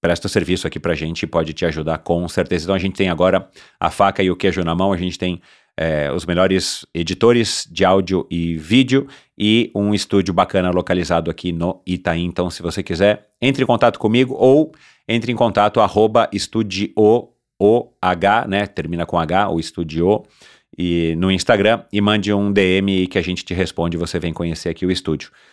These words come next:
Bom, esse episódio eu quero começar agradecendo aqui a ouvinte, a Keila. A Keila foi quem me recomendou, a Ivânia.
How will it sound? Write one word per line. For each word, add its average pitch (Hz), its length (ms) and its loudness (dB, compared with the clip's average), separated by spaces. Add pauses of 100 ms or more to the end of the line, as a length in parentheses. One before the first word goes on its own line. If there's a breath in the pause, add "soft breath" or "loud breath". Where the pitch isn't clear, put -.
(320 soft breath)
Bom, - 320 2 (760 soft breath)
esse 165 320 4
episódio 120 480 4
eu 113 40 0
quero 113 140 2
começar 104 380 0
agradecendo 120 720 2
aqui 110 380 0
a 87 200 2
ouvinte, 92 960 0
a 101 80 -2
Keila. 135 580 2 (260)
A 87 60 -10
Keila 95 320 -2
foi 90 180 -4
quem 87 240 -6
me 82 140 -6
recomendou, 90 800 0 (100)
a 82 240 -4
Ivânia. 104 600 0